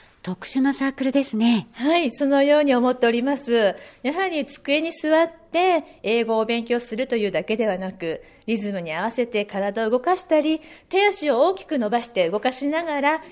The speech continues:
Speaker 2: 英語を学ぶということで、脳を刺激し、活性化させ、そしてそれが若返りにつながると私は思っております。
Speaker 1: え、若返りにつながるということでね、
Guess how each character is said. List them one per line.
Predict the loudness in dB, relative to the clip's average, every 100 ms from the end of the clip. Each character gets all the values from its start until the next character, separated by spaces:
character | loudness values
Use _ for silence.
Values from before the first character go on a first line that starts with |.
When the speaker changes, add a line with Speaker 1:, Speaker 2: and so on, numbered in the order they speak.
| -8
Speaker 2:
英 | -4 -2
語 | 0 0
を |
学 | 0 -2 -2
ぶ | -2
と | 0
い | 0 0
う |
こ | -4 -4
と | -2 2
で、 | 2 2 -6 -10 -4
脳 | -2 0
を | -2
刺 | -4 -4
激 | -4 -4 -8
し、 | -4 -2 -4
活 | -6 -12 -8 -6
性 | -4 -4
化 | -4 -10
さ | -10 -6
せ、 | 0 0 -2 -18
そ | -12 -8
し | -4
て | 0 -2 -2 -12
そ | -6
れ | -4
が | -2 0
若 | 0 2 4
返 | 6 4
り | 2
に | -2
つ | -2
な | -2
が | 0
る | -2 0
と | 0
私 | 0 -4 -2
は | -2
思 | -2
っ | -2
て | -2
お |
り | -4
ま | -6
す。 | -8 -8 -8 -10 _ _ _ _ _ _
Speaker 1:
え、 | -16 -14
若 | -8 -4 -2
返 | -2 -2
り | -2
に | -4 -6
つ | -4
な | -2
が | -2 -2
る | -2
と |
い | -4 -4
う |
こ | -6
と | -6
で | -4
ね、 | -4